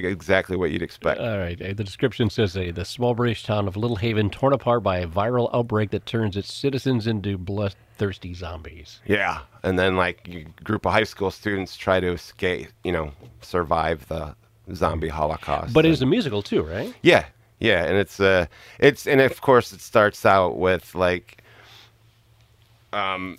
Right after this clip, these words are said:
Speaker 1: the angsty teens, you know, like, wanting, what are they gonna do with their lives? How is the, the future gonna go? Blah, blah, blah, blah, blah.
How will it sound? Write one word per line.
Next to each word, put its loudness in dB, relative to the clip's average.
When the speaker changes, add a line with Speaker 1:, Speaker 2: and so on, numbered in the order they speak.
Speaker 1:
the 0
angsty -4
teens, -2
you 0
know, 4
like, 0
wanting, 2
what 2
are 2
they 2
gonna 0
do 0
with 0
their 2
lives? 4
How 2
is -4
the, -4
the -6
future -6
gonna 0
go? 2
Blah, 0
blah, 0
blah, -2
blah, -4
blah. 0